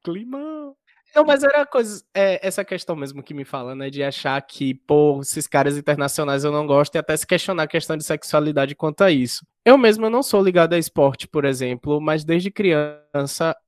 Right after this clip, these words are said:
ou eu brincava de futebol com os meninos, ou eu não brincava, sabe? Então era uma coisa que todo mundo gostava, e eu me forçava a gostar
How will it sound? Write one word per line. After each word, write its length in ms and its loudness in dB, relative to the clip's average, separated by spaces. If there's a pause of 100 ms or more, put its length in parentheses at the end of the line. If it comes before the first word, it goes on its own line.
ou 140 8
eu 80 8
brincava 400 2
de 80 -12
futebol 320 -2
com 100 -10
os 120 -2
meninos, 300 -6
ou 80 -2
eu 20 -10
não 100 0
brincava, 480 -2 (140)
sabe? 260 -12 (180)
Então 200 2
era 100 8
uma 60 0
coisa 180 0
que 100 -12
todo 240 4
mundo 220 -2
gostava, 600 0
e 20 0
eu 80 0
me 140 -4
forçava 500 -4
a 20 -2
gostar 600 -4